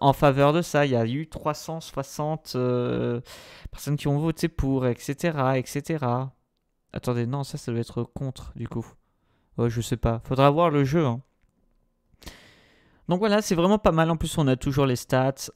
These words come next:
On a aussi, euh, la terre avec, euh, les, euh, les ressources qui ne sont pas infinies. Donc ça, c'est plutôt intéressant aussi de jouer ce genre de choses. En tout cas, voilà, c'est en gros, euh,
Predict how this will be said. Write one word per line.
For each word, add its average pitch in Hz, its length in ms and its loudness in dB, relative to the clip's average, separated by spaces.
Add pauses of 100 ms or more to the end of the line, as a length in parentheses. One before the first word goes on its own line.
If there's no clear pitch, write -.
On 143 220 4
a 147 200 4
aussi, 135 720 -4
euh, 120 200 2
la 120 160 2
terre 147 480 4
avec, 120 400 -2
euh, 113 680 -12
les, 113 500 -10
euh, 110 80 -16 (360)
les 131 180 -2
ressources 139 440 -2
qui - 100 -4
ne 131 60 2
sont 127 200 -4
pas 147 400 2
infinies. 147 680 0 (1200)
Donc 123 200 4
ça, 170 100 0
c'est 151 140 -6
plutôt - 240 -2
intéressant 143 500 2
aussi 143 260 -2
de 123 140 0
jouer 117 220 2
ce 139 160 -4
genre 117 180 2
de 107 60 0
choses. 135 400 -2 (800)
En 147 60 6
tout 170 140 2
cas, 214 240 4
voilà, 202 400 0
c'est 190 260 0
en 160 140 2
gros, 196 460 -2
euh, 147 340 0